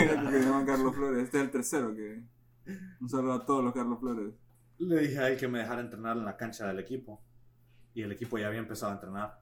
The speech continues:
Speaker 2: pero todavía no me habían dicho si yo podía estar. ¿Entendés?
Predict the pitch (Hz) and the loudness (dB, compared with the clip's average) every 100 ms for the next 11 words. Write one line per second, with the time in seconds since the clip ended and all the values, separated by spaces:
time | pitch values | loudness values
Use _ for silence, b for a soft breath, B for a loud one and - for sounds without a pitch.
0 | _ 98 95 98 98 101 101 101 95 107 | _ -10 -8 -6 -6 -10 -12 -12 -12 -12
1 | 110 113 104 98 95 87 - 98 - _ | -12 -12 -12 -12 -12 -12 -10 -12 -12 _
2 | _ _ _ _ 92 95 104 107 | _ _ _ _ -20 -12 -8 -8